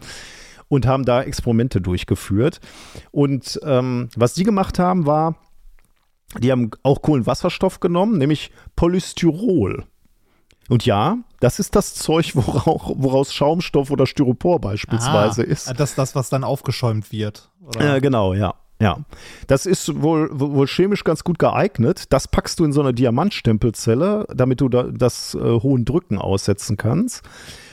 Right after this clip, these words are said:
Speaker 1: Und dann haben sie diese Probe, diese Polystyrolprobe mit Röntgen, Laserpulsen,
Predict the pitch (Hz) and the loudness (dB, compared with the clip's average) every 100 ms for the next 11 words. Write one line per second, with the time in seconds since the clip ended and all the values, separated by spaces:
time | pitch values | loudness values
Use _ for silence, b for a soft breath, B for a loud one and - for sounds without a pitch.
0 | B B B - 151 180 233 202 196 170 | B B B 0 2 2 2 0 0 -2
1 | 165 220 196 107 123 147 233 269 247 _ | 0 0 0 0 2 2 0 -2 -4 _
2 | - 151 139 139 135 127 151 139 - 131 | -2 0 2 2 0 0 0 0 0 0
3 | 120 131 175 202 - - 175 185 190 185 | 2 2 2 0 -4 -2 0 2 2 2
4 | 180 - _ _ _ - 123 - - - | 0 -6 _ _ _ 0 0 0 -12 -8
5 | 113 147 208 - 185 175 175 180 - 127 | 0 0 0 0 0 0 -4 -8 -4 0
6 | 151 156 151 - 156 156 143 127 139 135 | 0 0 -4 0 0 2 -2 -2 0 0